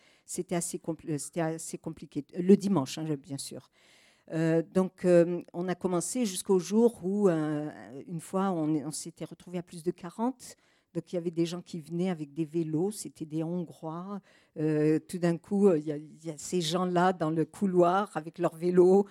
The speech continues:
euh, des chrétiens, des non-chrétiens, tout ça. Donc, euh, il était temps pour moi de chercher, <laughs> commencer à chercher quelque, un local. Donc, euh, vers le mois de juin, il me semble, après quelques huit ou neuf mois,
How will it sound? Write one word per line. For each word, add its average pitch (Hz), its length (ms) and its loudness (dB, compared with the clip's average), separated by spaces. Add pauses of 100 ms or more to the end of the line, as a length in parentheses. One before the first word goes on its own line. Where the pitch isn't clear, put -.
(320)
euh, 170 140 4
des 190 140 4
chrétiens, 208 540 0
des 190 140 2
non-chrétiens, 190 800 -2
tout 185 180 -14
ça. 208 320 -6 (400)
Donc, 196 400 0
euh, 170 220 8
il 196 180 0
était 202 320 6
temps 190 380 -2 (220)
pour 143 120 -14
moi 156 240 -4 (280)
de 165 160 4
chercher, 175 500 2
<laughs> - 100 2
commencer 202 300 10
à 220 80 10
chercher - 380 0
quelque, - 280 0 (280)
un 220 60 10
local. 202 720 10 (760)
Donc, 180 400 0
euh, 160 500 8 (100)
vers 170 300 -2
le 170 160 6
mois 180 220 2
de 190 160 2
juin, 190 320 -2
il 202 80 2
me 175 120 -2
semble, 190 560 -4
après 156 500 -4
quelques - 360 -14
huit 156 480 -4
ou 185 60 -10
neuf 165 260 -2
mois, 185 260 -6